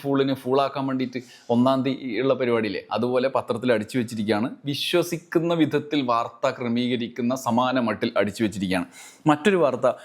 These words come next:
"ഹാ, എ ഐ ഒഴിവായി വൻ ദുരന്തം, രക്ഷപ്പെട്ടത് മുപ്പതിനായിരം പേർ." ഏഹ്, അത് വായിച്ചപ്പോഴാണ് എനിക്ക് സംഗതി പന്തികേടാണെന്ന് തോന്നിയത്. ചെമ്പ്രമലയ്ക്ക് സമീപം അത്തിപ്പല-, അത്തിമലയിൽ ഉരുൾപൊട്ടൽ സാധ്യത അതിനൂതന എ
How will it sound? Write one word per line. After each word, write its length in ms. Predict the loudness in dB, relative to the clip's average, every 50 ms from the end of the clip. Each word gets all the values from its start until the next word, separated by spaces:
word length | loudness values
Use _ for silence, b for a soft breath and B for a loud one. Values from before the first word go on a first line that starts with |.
| B -2 0
"ഹാ, 100 | 2 2 0 0 -2 -2 0 0
എ 20 | 0 0 0 0
ഐ 40 | -2 -2 -2 -2
ഒഴിവായി 420 | -2 0 2 2 2 2 2 -2 -4 -4 -2
വൻ 140 | -2 0 -2 -2 -2
ദുരന്തം, 320 | -2 -2 0 0 -2 -4 -4 -2 -4
രക്ഷപ്പെട്ടത് 580 | -4 -2 -2 -2 -2 -2 -2 -2 -2 -2 -2 -2 -4
മുപ്പതിനായിരം 680 | -4 -4 -2 -2 0 2 2 2 0 0 0 -2 -2 -2
പേർ." 100 | -2 -4 -4 B B B B B B B B -2
ഏഹ്, 120 | 0 2 2 2
അത് 80 | 2 2
വായിച്ചപ്പോഴാണ് 400 | 2 0 0 -2 -4 -2 -2 -2 -2
എനിക്ക് 200 | -4 -4 -4 -6 -6 -4 -4
സംഗതി 280 | -2 0 0 0 0 0 -2 -4 -8 -8 -2 0
പന്തികേടാണെന്ന് 680 | 0 2 2 2 2 2 2 2 2 0 -2 -4 -8 -6 -2 0
തോന്നിയത്. 340 | 0 2 2 0 -2 -4 -8 B B B B B -2 0
ചെമ്പ്രമലയ്ക്ക് 680 | 0 2 2 2 2 2 2 2 0 -2 -2 -2 -2 0
സമീപം 280 | 0 0 0 0 0 0 -2
അത്തിപ്പല-, 500 | -2 -2 -2 -2 0 0 0 0 0 0 -2 -6
അത്തിമലയിൽ 520 | -4 -2 0 0 0 0 0 -2 -2 -4 -4 -4 -4
ഉരുൾപൊട്ടൽ 500 | -2 -2 -2 0 -2 -2 0 -2 -4 -4 -2 0
സാധ്യത 340 | 0 0 0 -2 -2 -2 -2 -2 -4 B B B B -2 -2
അതിനൂതന 460 | 0 0 0 0 0 0 0 0 0 -2 -2 -2 0
എ 20 | 0